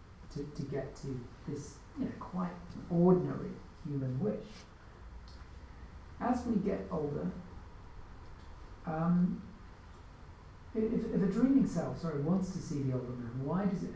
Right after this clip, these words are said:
have to find such a madly oblique, indirect way of doing so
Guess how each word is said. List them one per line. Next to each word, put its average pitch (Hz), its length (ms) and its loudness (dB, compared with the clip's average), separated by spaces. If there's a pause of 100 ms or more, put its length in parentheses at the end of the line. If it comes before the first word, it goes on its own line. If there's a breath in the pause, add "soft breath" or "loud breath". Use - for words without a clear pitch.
have - 160 -8
to - 60 -4
find 180 420 0
such 151 180 -6
a 147 60 -4
madly 147 580 -2
oblique, 143 440 -2 (180)
indirect 156 580 4
way 156 300 -2
of 143 60 -4
doing 226 260 2
so - 180 -4